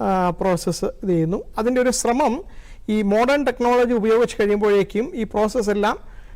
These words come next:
ഏ, ഈ പ്രൊ-, പ്രൊസീജിയറൽ ആസ്പെക്ട്, ഇപ്പം, ഏ, പിന്നെ പ്രതികൾക്ക് സമൻസ് ഇഷ്യൂ ചെയ്യുന്നതാണെങ്കിലും അത് സർവീസൊക്കെ അത് ഇലക്ട്രോണിക് മോഡിൽ കൂടി ആകുമ്പോഴത്തേനും കുറെ കൂടെ പെട്ടെന്നാകുമെന്നുള്ള ഒരിതാണ്. കാരണം കോടതികളിൽ കേസ് കെട്ടിക്കിടക്കുന്നതാണ് ഏറ്റവും വലിയ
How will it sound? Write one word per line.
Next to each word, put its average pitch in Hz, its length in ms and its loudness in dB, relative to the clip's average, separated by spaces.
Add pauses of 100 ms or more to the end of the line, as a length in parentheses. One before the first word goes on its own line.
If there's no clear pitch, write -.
(140)
ഏ, 190 800 0
ഈ - 20 0
പ്രൊ-, - 340 -2
പ്രൊസീജിയറൽ 285 540 2
ആസ്പെക്ട്, 180 340 0
ഇപ്പം, 208 280 0 (140)
ഏ, 190 440 2
പിന്നെ 185 1000 -6
പ്രതികൾക്ക് 190 480 0
സമൻസ് 214 480 0
ഇഷ്യൂ 190 240 0
ചെയ്യുന്നതാണെങ്കിലും 175 680 0
അത് 190 140 -4
സർവീസൊക്കെ 180 680 -2 (400)
അത് 208 120 2
ഇലക്ട്രോണിക് 262 600 2
മോഡിൽ 220 200 4
കൂടി 214 220 2
ആകുമ്പോഴത്തേനും 196 520 2
കുറെ 202 160 0
കൂടെ 220 200 0
പെട്ടെന്നാകുമെന്നുള്ള 196 1080 2
ഒരിതാണ്. 175 480 2
കാരണം 214 320 0 (460)
കോടതികളിൽ 254 540 2
കേസ് 233 400 2
കെട്ടിക്കിടക്കുന്നതാണ് 202 800 0
ഏറ്റവും 185 360 2
വലിയ 175 300 0